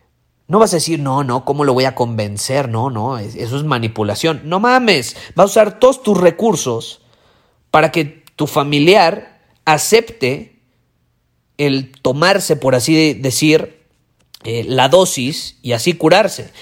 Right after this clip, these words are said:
Digo, porque al final puede ser elección del, de, de la persona, ¿no? Si, si elige no hacerlo, pues está bien, se respeta.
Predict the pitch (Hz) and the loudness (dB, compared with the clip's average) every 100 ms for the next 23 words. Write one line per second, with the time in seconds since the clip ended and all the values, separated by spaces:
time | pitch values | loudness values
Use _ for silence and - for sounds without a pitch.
0 | - 190 190 147 143 156 160 196 185 - | -2 2 2 2 0 0 0 0 -2 -8
1 | - 160 156 170 175 135 113 147 139 135 | 2 2 4 2 2 0 -4 -4 -2 -2
2 | 117 - 113 101 104 110 113 117 110 - | -4 -6 -12 -12 -8 -4 -4 -4 -4 -2
3 | 214 120 - _ 123 190 220 117 - - | -2 -4 -12 _ -10 -10 -10 -12 -10 -4
4 | 123 143 185 175 160 165 156 156 185 - | -2 0 0 0 4 4 4 4 2 -2
5 | - - _ 117 120 117 190 254 208 156 | -8 -20 _ -10 -2 0 2 0 0 2
6 | 135 135 - 147 - | 2 2 2 0 0